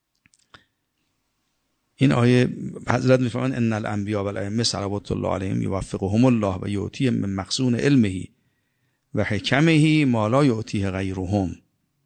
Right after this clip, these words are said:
ما لا یعطیه غیرهم، فیکون علمهم فوق علم اهل الزمان.» بعد حضرت می‌گن این آیات ناظر به همینه. این آیاتی که حضرت بیان می‌کنن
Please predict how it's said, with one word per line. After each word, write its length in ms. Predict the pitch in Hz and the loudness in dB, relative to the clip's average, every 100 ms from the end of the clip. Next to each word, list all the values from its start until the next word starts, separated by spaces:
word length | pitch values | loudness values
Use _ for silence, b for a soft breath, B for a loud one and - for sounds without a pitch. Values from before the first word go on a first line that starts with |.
| _ | _
ما 120 | 107 | 2
لا 120 | 123 | 4
یعطیه 380 | 139 - - 101 | 2 0 -2 -2
غیرهم، 580 | 95 95 95 92 101 82 - _ _ _ _ _ _ _ | -2 -2 -2 0 0 0 -8 _ _ _ _ _ _ _
فیکون 680 | - 117 113 101 - 143 120 | -2 2 2 4 6 6 6
علمهم 760 | 107 - 107 107 104 101 147 | 4 0 2 2 2 4 4
فوق 440 | 135 - 151 143 120 | 2 2 4 4 2
علم 360 | 120 113 104 | 2 2 2
اهل 300 | 107 120 95 | 0 -4 -6
الزمان.» 800 | 98 92 95 95 107 104 85 80 _ _ _ _ _ _ _ _ _ _ - | -4 -4 -4 -2 0 0 -4 -14 _ _ _ _ _ _ _ _ _ _ 0
بعد 200 | 180 156 | 2 2
حضرت 280 | 123 156 | 0 -2
می‌گن 360 | 156 147 170 - - | -2 -4 -6 -12 -4
این 160 | 170 | -2
آیات 380 | 123 117 131 185 | -2 -4 -6 -8
ناظر 320 | 120 107 110 | -10 -8 -10
به 100 | 92 | -12
همینه. 500 | - 92 90 90 101 _ _ _ _ _ _ | -18 -20 -20 _ _ _ _ _ _ _ _
این 140 | 117 | -14
آیاتی 380 | 104 101 98 - | -12 -12 -14 -16
که 100 | - | -18
حضرت 240 | - 95 92 | -16 -16 -16
بیان 240 | - - | -14 -14
می‌کنن 500 | 107 - - - 196 | -14 -14 -12 -12 -14